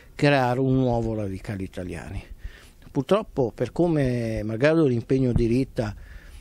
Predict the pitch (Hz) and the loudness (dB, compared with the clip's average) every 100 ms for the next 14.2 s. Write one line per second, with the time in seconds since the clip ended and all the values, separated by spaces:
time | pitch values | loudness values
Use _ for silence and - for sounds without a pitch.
0 | - - - 131 117 107 104 104 - 101 | -4 -4 -4 0 2 2 -2 -2 -4 -2
1 | 110 101 98 107 104 131 110 110 120 110 | -2 -2 -2 -4 -2 0 0 2 0 -2
2 | 123 117 110 120 113 107 - 101 - 123 | -2 -2 2 2 2 0 -4 -8 -4 -2
3 | 147 165 160 - 135 - 117 110 151 147 | -2 -2 -6 -2 -2 -2 -4 -2 0 0
4 | 104 135 135 165 - 139 104 104 117 - | 0 -4 -4 -2 0 0 0 -4 -6 -6
5 | 120 117 110 101 - - - - - - | -4 -2 -2 -4 -10 -16 -20 -20 -20 -20
6 | - - - 135 120 123 107 165 226 - | -20 -16 -4 0 2 2 2 2 0 -4
7 | - 156 208 - - - 123 120 104 160 | 0 0 0 -8 -14 -4 0 0 2 0
8 | 226 - - - - - - - 151 113 | -2 -8 -20 -20 -20 -20 -8 -2 -2 -2
9 | 170 - 285 - 202 196 110 113 117 113 | -8 -8 -6 -4 -2 -2 -2 -4 -4 0
10 | 135 123 117 139 160 147 113 - 139 143 | 2 2 0 0 0 0 -2 -2 0 2
11 | - - - 123 120 - 117 95 - 110 | 0 -4 -2 -2 -2 -4 -4 -4 -4 -4
12 | 110 98 92 82 123 113 101 113 123 - | -2 -4 -6 -6 -6 -6 -4 -2 -2 -4
13 | 107 - 117 120 117 135 120 117 151 - | -4 -2 -4 -4 -4 -2 -2 -2 -2 2
14 | 156 | 2